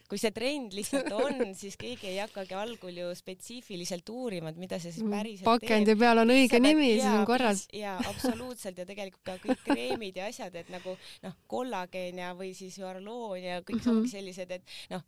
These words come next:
Speaker 1: mida suuremalt see üks aktiivaine, mis on see hästi oluline,
Speaker 2: Mhm.
Speaker 1: seal sees on peale kirjutatud ja siis that's it. Ega tegelikult, äh, äh, inimene, kes, äh, kes võib-olla ei tea sellest asjast veel nii palju,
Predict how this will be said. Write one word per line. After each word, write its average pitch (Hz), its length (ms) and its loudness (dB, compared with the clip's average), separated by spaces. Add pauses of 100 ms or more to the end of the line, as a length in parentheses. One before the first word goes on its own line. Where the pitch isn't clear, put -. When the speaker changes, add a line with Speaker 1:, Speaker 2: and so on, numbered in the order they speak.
(160)
Speaker 1:
mida 202 220 -10
suuremalt 196 640 -8
see 185 300 -10
üks - 480 -14 (120)
aktiivaine, 214 720 -2
mis 180 200 -8
on 180 100 -8
see 180 180 -6 (120)
hästi 214 280 -6
oluline, 175 640 -8
Speaker 2:
Mhm. 233 80 -2
Speaker 1:
seal 226 220 2
sees 240 380 -12
on 240 240 -14 (560)
peale 190 260 -4
kirjutatud 180 580 -10 (160)
ja 170 220 -8
siis 175 280 -16
that's - 300 -10
it. 196 140 -12 (120)
Ega 160 340 -6
tegelikult, 165 680 -8
äh, 165 180 -8 (600)
äh, 165 260 -12 (260)
inimene, 180 600 -12
kes, 170 360 -16
äh, 147 160 -14 (720)
kes 165 260 -10
võib-olla 202 240 -8
ei 160 80 -12
tea 254 280 -4
sellest 160 280 -14
asjast 175 300 -10
veel 165 120 -10
nii 226 220 -2
palju, 165 380 -4